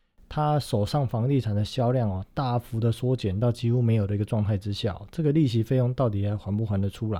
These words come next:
哦？我们就要来去想一个问题哦，就是他如果还不出来，那中国的政府救不救？那在二零二零年的八月中旬哦，中国政府哦，已经明确提出哦，他们要，呃，针对这个房地产哦、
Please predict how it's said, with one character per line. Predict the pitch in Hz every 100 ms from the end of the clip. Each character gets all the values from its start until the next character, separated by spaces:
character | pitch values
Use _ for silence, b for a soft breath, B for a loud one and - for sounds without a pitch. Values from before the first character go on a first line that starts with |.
| 82
哦？ | 87 - _ _ _ _ -
我 | 120
们 |
就 | 123
要 | 151
来 | 127 110
去 | - 135
想 | - 104 101
一 | 107
个 | 113
问 | 117 120
题 | - - -
哦， | - -
就 | 127
是 | 127 107 - _
他 | - 151 156 - - -
如 | 120
果 | 120
还 | 92 101
不 | 110
出 | 110 98
来， | 78 - -
那 | 135
中 | - 127
国 | 107 95
的 |
政 | 95 104
府 | - - 117 _
救 | - 101
不 | 92
救？ | 101 - - _ _ _ _ _ _ _ _
那 | 214
在 | 208 214 202
二 | 196 202
零 | 175 190
二 |
零 | 175 156
年 | 151 135
的 | 135 127
八 | - 147
月 | 156 123
中 | 139 139
旬 | 113 101
哦， | 90 104
中 | - 175
国 | 139
政 | 127 156
府 | 120 107 101
哦， | 104
已 |
经 | 107
明 | 147 123
确 | 113 143 117
提 | - - 107
出 | - 123
哦， | 107 90 -
他 | 127
们 | 117
要， | 123 120 117 - _ _ _ _
呃， | 104
针 | 101 151
对 | 151 131
这 |
个 | 131
房 | 113 113 110
地 | 127 135
产 | - 101
哦、 | 90